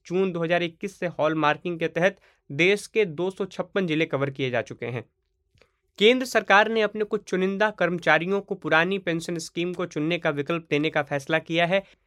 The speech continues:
ये विकल्प उन लोगों के लिए है जिन्होंने बाईस दिसंबर दो हज़ार तीन से पहले निकली नौकरियों के लिए आवेदन दिया था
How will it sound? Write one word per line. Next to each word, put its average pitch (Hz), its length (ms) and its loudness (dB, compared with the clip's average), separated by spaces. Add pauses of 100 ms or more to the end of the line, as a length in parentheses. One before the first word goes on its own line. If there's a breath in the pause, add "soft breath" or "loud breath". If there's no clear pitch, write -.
(160)
ये 185 160 2
विकल्प 254 420 0
उन 240 180 2
लोगों 196 300 4
के 175 180 2
लिए 165 180 2
है 185 200 2
जिन्होंने 180 400 0
बाईस 160 440 0
दिसंबर 170 420 -2
दो 156 160 -4
हज़ार 156 140 0
तीन 180 300 -6
से 180 160 -4
पहले 160 320 -4
निकली 156 340 -2
नौकरियों 156 440 -2
के 165 140 -2
लिए 160 120 4
आवेदन 147 400 4
दिया 165 200 4
था 180 280 2